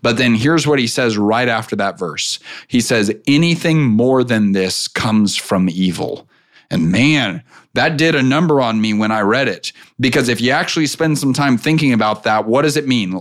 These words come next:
"Let what you say be simply yes or no. Anything more than this comes from evil." Whenever I try to exaggerate or underplay things inaccurately, what am I doing?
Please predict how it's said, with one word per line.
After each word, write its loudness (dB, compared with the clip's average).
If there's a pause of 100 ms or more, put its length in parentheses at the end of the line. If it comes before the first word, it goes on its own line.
"Let 0
what 2
you 0
say 0
be 0
simply -2
yes -2
or 2
no. 0 (120)
Anything 2
more 4
than 0
this -2
comes 0
from 0
evil." -2 (320)
Whenever 2
I 0
try -2
to -2
exaggerate 0
or -2
underplay 2
things -2
inaccurately, 0
what 0
am 2
I 2
doing? -2